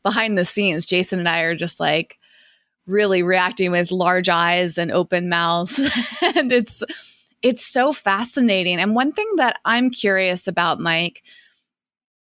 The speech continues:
lately it feels like there's been a lot of criticism, like, a big emphasis on billionaires. And I'm sure that you're seeing it. And I don't know if you've worked with any of these billionaires, but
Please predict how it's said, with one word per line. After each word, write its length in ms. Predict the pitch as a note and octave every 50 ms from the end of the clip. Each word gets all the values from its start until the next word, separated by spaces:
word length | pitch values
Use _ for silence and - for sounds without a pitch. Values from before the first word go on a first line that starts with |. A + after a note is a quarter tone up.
| _ _ _
lately 800 | - A#3 A3 A#3 B3+ D4+ F4+ G4+ - - C4 B3+ A#3+ A#3 A3 - - -
it 120 | G#3+ G#3
feels 580 | - - - A3 A3 A3 G#3+ G#3+ G#3+ G#3+ G3+ F#3+
like 420 | F#3 F3+ F3+ F3 F3 E3+ - - _ _ _ _ _ _
there's 300 | - G3 A3 A3 G#3 -
been 200 | - - A#3 C#4
a 100 | F4 G4+
lot 480 | G4 D4 A#3+ A3 F#3+ F#3+ F#3+ G3 G3+ G3 - -
of 720 | F#3+ F#3+ F#3 F#3 F3+ F3+ F3+ E3+ E3+ F3 - - - - _ _ _ _ _ _ _
criticism, 960 | - - - - - G3+ G3+ G3+ G#3 G#3 G#3 - G3 F3+ F3 E3 E3+ D#3+ D3+
like, 220 | E3+ F3 E3+ - - _ _ - - - _ _
a 80 | - G#3
big 380 | F3+ - - C4+ D4+ A#3+ B3 -
emphasis 540 | - A3 G#3 A3 G#3 F#3+ G3 F#3+ F#3 - - -
on 440 | F3+ F3+ F3+ F3 F3 F3+ F3 - F3+
billionaires. 840 | F3+ F#3 F3+ F3 E3 D3 C#3 E2 C#2+ B1+ - F3 - - - - - - _ _ _ _ _
And 560 | - A3 G#3+ G#3 G3+ G3+ G3+ G3 G3+ G3+ F#3+ - _ _ _ _ _ _ _ _ _ _ _ _ _ _ _ _ _
I'm 160 | - G#3+ G#3
sure 480 | F#3 - - - A#3+ A#3+ B3 A#3 G#3+ F#3+
that 160 | F#3 E3+ -
you're 540 | - G3 G3+ G3 F#3+ F#3+ F#3 F#3 F#3 F3+ E3+ - - _
seeing 400 | - - - - C#4 B3+ G#3 F#3+
it. 60 | F#3
And 120 | F#3 - F#3
I 120 | F#3+ G3+
don't 140 | G#3 G#3 F#3+
know 100 | - F#3
if 120 | F3+ -
you've 160 | - F#3 E3 F3
worked 220 | G#3+ A#3+ A3+ -
with 100 | G3+ -
any 220 | G3 F3+ F3+ F3+
of 80 | F3 E3+
these 240 | F3 F3+ E3+ F3 E3+
billionaires, 600 | - F3+ F3 F3 F3 E3+ E3+ E3 E3 E3+ E3+ -
but 340 | - - F3+ F3 F3 E3 -